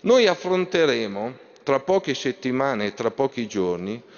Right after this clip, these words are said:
uno dei decreti più scandalosi di questa Repubblica, che è il decreto sulle banche popolari.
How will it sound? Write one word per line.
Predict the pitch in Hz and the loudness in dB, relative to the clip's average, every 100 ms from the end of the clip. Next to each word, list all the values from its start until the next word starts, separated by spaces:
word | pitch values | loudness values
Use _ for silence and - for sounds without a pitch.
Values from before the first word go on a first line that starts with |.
| - - | -16 0
uno | 247 233 | 4 4
dei | 185 185 | 4 2
decreti | 180 208 208 202 175 | 2 2 2 2 0
più | 165 | 0
scandalosi | 165 - 175 170 170 180 214 127 98 | -2 0 -2 2 2 4 4 2 -2
di | 92 104 | -8 -4
questa | 123 120 131 | 0 0 0
Repubblica, | 120 113 104 95 95 104 131 | 0 0 -2 -4 -4 -4 -2
che | - 220 | 2 2
è | |
il | 214 | 2
decreto | 220 214 208 202 | 0 4 2 4
sulle | 175 175 156 | 2 4 2
banche | 147 151 147 143 | 2 0 0 -4
popolari. | - 120 110 101 87 85 95 | -4 -4 -2 0 0 -2 -8